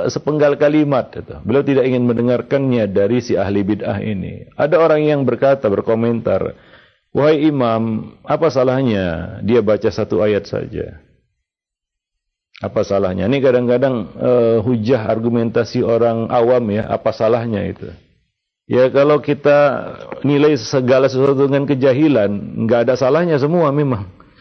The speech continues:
Ya, kalau itu, kalau kita nilai dengan kejahilan ya, tanpa ilmu, nggak ada salahnya semua.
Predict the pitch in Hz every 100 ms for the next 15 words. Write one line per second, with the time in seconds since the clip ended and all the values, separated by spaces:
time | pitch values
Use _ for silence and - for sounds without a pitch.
0 | _ _ 110 135 - 101 113 123 117 110
1 | 127 - 131 110 95 - - _ _ _
2 | - 117 120 127 - 117 117 120 120 107
3 | 110 113 107 104 104 131 120 98 104 104
4 | 104 95 98 117 110 90 92 107 117 139
5 | 151 165 190 180 156 175 165 120